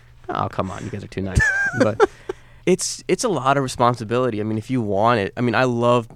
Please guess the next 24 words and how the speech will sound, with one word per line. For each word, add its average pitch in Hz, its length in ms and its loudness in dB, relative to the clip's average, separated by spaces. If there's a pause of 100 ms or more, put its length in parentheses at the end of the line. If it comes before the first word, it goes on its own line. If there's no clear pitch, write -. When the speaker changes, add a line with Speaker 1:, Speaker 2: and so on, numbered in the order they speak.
Speaker 1:
working 117 280 -2
the 107 80 -2
tables, 117 420 -4
but 107 140 -6
at 110 60 -2
least 123 180 -2
I 120 60 4
know 117 100 2
it's 110 120 -4
only 110 160 0
for 101 160 -6
four 110 340 2
days 110 300 4
or 104 40 -4
so 104 220 0
out 107 140 0
of 104 80 -4
an 107 60 -4
Speaker 2:
<laughs> 107 40 -2
Speaker 1:
entire 104 340 0
year. 110 300 0
But, 98 220 -6
you 135 80 -2
know, 107 120 0